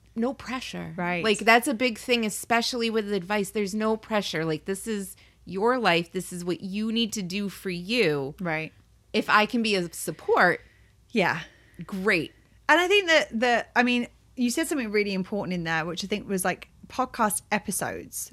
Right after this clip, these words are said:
Speaker 2: rather than just, "Here, listen to this podcast." That can be really overwhelming for somebody if they're struggling.
Speaker 1: <laughs> Oh my God, if they got sent to ours and then, like, the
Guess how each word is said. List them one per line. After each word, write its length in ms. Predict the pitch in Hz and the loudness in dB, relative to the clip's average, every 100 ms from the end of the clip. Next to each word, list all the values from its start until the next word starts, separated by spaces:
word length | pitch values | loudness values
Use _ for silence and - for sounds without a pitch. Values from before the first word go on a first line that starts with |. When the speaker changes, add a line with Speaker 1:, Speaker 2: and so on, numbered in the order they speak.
| 226 | -12
Speaker 2:
rather 440 | 208 214 214 233 226 | -2 4 4 4 2
than 220 | 214 202 | 2 2
just, 300 | 190 190 - _ | 0 -2 -8 _
"Here, 320 | _ - 311 247 | _ -2 2 2
listen 280 | 277 - | 2 0
to 80 | 277 | -2
this 120 | 226 - | -4 -6
podcast." 580 | 208 196 - 90 - - - | -6 -6 -8 -10 -10 -14 4
That 140 | 170 415 | 6 8
can 120 | 523 494 | 4 4
be 80 | 302 | 6
really 300 | 226 226 208 | 8 8 4
overwhelming 600 | 202 190 175 185 180 175 | 2 2 0 0 2 0
for 100 | 170 | -2
somebody 400 | 180 175 156 160 | -2 -2 -4 -6
if 140 | 156 - | -6 -4
they're 160 | 165 | -4
struggling. 500 | 165 - 151 151 220 | -4 -6 -6 -4 -4
Speaker 1:
<laughs> 40 | 311 | 4
Oh 20 | |
my 100 | 381 | 6
God, 200 | - 392 | 8 8
if 120 | 190 | 6
they 120 | 226 208 | 4 6
got 180 | 196 | 4
sent 200 | - 208 | 4 2
to 100 | - | 2
ours 340 | - 170 202 226 | 4 4 4 2
and 140 | 196 | 0
then, 140 | 185 165 190 | 0 2 2
like, 160 | 196 | 2
the 160 | 190 | 2